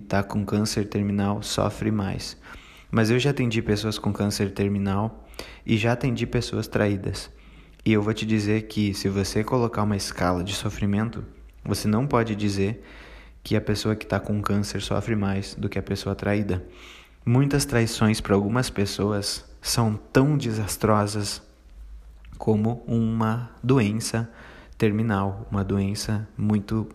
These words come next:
grave. Então, isso nos mostra que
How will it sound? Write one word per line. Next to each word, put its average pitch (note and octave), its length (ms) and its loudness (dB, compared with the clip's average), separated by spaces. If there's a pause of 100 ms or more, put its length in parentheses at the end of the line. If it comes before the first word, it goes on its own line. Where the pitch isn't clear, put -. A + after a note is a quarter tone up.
grave. G#2 560 0 (920)
Então, B2 640 2
isso C3 260 -2
nos D3+ 220 2
mostra G#2+ 560 0
que G#2 480 -2